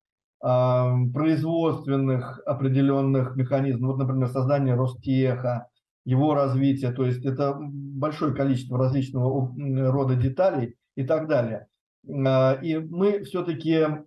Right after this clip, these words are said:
м, э, попытались и пытаемся, и делаем это, и весьма успешно это делаем,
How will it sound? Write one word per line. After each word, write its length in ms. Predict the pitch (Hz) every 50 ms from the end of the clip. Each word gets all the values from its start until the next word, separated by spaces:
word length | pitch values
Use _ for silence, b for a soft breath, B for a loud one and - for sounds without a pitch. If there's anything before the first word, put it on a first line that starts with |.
| _ _ _
м, 760 | 160 147 147 147 147 143 143 143 143 143 139 131 123 123 127 - _ _ _ _ _ _ _ _ _ _
э, 440 | 143 135 135 139 139 139 135 135 127
попытались 880 | - 156 147 165 156 156 - 202 202 190 180 175 151 - - - _ _ _ -
и 440 | 185 170 170 175 170 165 165 - - _ -
пытаемся, 540 | 180 143 - 185 190 202 185 151 127 - -
и 140 | - 190
делаем 540 | 147 131 131 175 202 208 185 165 147 143 131
это, 180 | 120 120 123 123
и 40 | 127
весьма 300 | 135 135 - 151 151 151
успешно 460 | 139 131 - 170 170 160 - - 135 127
это 200 | 123 123 135 123
делаем, 540 | 123 160 196 214 202 160 127 113 107 -